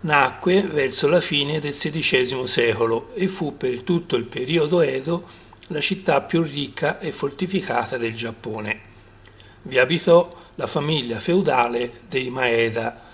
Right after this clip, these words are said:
una delle più potenti del paese. In ogni stagione dell'anno vi si svolgono delle caratteristiche manifestazioni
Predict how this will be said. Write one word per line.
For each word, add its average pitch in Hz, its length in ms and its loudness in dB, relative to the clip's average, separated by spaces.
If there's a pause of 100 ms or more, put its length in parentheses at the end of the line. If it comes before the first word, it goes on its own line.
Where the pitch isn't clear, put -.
(260)
una 190 680 2
delle 135 320 -4
più 156 220 -4
potenti 131 540 0
del 117 180 -2
paese. 107 680 -6 (760)
In 156 120 -2
ogni 160 260 2
stagione 135 520 2
dell'anno 160 680 2
vi 160 120 -6
si 202 140 0
svolgono 151 680 2
delle 151 260 -2
caratteristiche 151 920 -2
manifestazioni 131 1120 -4